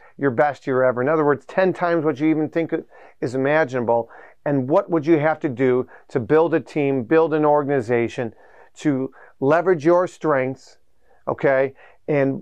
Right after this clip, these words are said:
that's what we really want you to focus on as you are thinking about your goal setting, as you're tweaking your twenty twenty-three goals. I hope this is helpful to you.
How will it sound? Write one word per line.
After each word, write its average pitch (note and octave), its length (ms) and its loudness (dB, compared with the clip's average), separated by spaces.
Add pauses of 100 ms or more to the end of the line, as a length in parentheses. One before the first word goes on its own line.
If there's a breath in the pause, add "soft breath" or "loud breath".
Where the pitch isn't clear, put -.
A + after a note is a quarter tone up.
(120)
that's D3+ 340 0
what F3 200 2
we C#3+ 160 2
really D#3 320 4
want D3 260 0
you B2+ 60 -10
to B2+ 60 0
focus D3+ 500 -2
on A#2 260 -2 (400 soft breath)
as C3 260 0
you C3+ 120 2
are B2+ 120 2
thinking D3+ 420 -2
about B2 400 -2 (360 soft breath)
your C3 140 0
goal C#3+ 340 0
setting, B2 400 -2
as B2 200 -4
you're B2 200 -2 (240 soft breath)
tweaking D#3+ 600 -2
your B2+ 120 0
twenty D3+ 520 -4
twenty-three C3+ 720 -4
goals. A2+ 600 -2 (680 soft breath)
I C3+ 80 -2
hope F3+ 260 0
this G3+ 180 2
is E3 140 -2
helpful D#3 380 0
to D3+ 160 -4
you. C#3 240 0